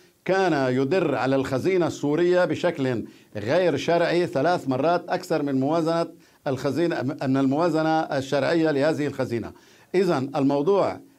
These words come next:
عندما نتحدث عنه من الناحية التقنية هذا الأمر غير كاف. يجب التأكد أن السلطات السورية فعلًا تريد وقف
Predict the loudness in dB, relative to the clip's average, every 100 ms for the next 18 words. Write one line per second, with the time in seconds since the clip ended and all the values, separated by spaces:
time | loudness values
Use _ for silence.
0 | -6 -4 0 0 0 -2 -4 -6 -4 -4
1 | 0 -2 0 0 0 0 0 0 2 0
2 | 0 -2 -2 0 2 2 2 0 0 -2
3 | 0 0 0 0 -2 -4 -12 -16 -20 _
4 | -2 0 2 0 -2 -4 -2 -2 -2 -4
5 | -4 -4 -4 -4 -2 0 0 -2 -4 -2
6 | 0 2 2 0 -6 _ -6 -2 2 2
7 | 4 2 -2 -8 -2 2 2 0 -4 -16
8 | -6 -4 -2 -4 -6